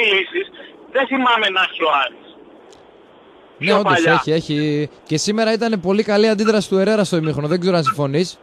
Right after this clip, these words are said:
Speaker 2: Το που γύρισε και το σχηματισμό.
Speaker 1: Ο Ερέρα για μένα είναι ο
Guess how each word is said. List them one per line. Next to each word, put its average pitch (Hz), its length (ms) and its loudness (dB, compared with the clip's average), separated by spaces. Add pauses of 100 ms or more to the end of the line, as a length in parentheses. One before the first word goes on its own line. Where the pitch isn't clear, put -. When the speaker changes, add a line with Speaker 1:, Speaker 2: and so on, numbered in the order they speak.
(380)
Speaker 2:
Το 160 240 2
που 160 100 -2
γύρισε 185 260 4
και 175 60 0
το 165 100 -2
σχηματισμό. 147 480 0
Speaker 1:
Ο - 40 2
Ερέρα 208 300 4
για - 100 0 (120)
μένα 233 240 0 (140)
είναι 240 140 0 (200)
ο - 40 -20